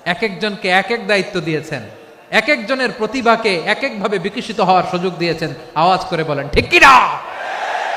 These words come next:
এখন আমার পর্দার আড়ালে আমার মায়েরা বলবে, "এতগুলো পুরুষ সাহাবীর কথা বলল, নারী সাহাবীরা কি কিছু করে নাই?" হ্যাঁ,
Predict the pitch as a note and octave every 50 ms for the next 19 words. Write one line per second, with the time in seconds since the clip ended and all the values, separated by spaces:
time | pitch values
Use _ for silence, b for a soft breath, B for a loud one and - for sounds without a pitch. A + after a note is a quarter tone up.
0 | - - - - - - - - - - - - - - - - - - D3+ E3
1 | G#3 G#3 G3 F3+ D#3 C3 - - - - - - - - - - D#3+ F3 F#3 F#3+
2 | F#3 D#3+ C#3 A#2+ - - - - - - - - - - - - - - _ _
3 | _ - - G#3 G#3+ F#3+ F3 G#3 G#3 G#3 G3+ G3+ G#3 G#3 G#3 G3 F3 C#3+ B2+ -
4 | - - - - - E3 F#3 G3 G3 F#3+ F#3 F#3 G3 G#3 G3+ G3+ G3 F#3+ F#3+ F#3
5 | E3+ F3+ F3+ F#3 F#3 A3+ A#3 A3 G#3+ A#3 A3+ A3+ G#3 F#3 E3 D3+ - - - -
6 | - - - - - - G3 A3 B3 A#3 A3+ - A#3 G#3+ G#3 G#3+ G3+ G#3 G3+ G3
7 | G#3 G3 G3+ G3+ F#3 F3+ F3+ F3 E3+ E3 D#3 D#3 F3 F3+ F3+ F#3+ F3+ - G#3+ F#3+
8 | F#3+ G3+ F#3 G3+ G3 G3+ F#3 F#3+ F#3 E3 F3+ F3 - F#3 E3+ - E3+ E3 E3+ E3
9 | E3 E3+ E3+ F3 F3 F3 F3+ F3+ F#3+ G3+ G3+ G#3 G#3+ A3 A#3+ B3 C4 C4+ C4+ C4
10 | - - - - - - - - - - - - - - - - - D#3 E3+ F#3+